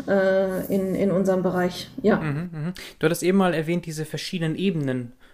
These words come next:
Speaker 2: also direkte Emissionen bis hin zu indirekt, wenn wir so an Clouds denken und so weiter.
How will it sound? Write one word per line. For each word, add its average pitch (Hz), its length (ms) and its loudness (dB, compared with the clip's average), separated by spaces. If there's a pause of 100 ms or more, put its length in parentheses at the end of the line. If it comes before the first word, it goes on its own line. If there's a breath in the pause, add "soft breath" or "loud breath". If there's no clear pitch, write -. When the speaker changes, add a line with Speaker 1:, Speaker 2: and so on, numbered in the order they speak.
(160)
Speaker 2:
also 131 640 2
direkte 147 500 0
Emissionen 135 840 -2
bis 139 160 -2
hin 143 120 -4
zu - 120 -8
indirekt, 156 340 0
wenn 143 100 -2
wir 135 60 -4
so 131 80 -6
an 123 100 -4
Clouds 143 400 0
denken 151 220 0
und 151 120 -2
so 147 80 -2
weiter. 147 260 -2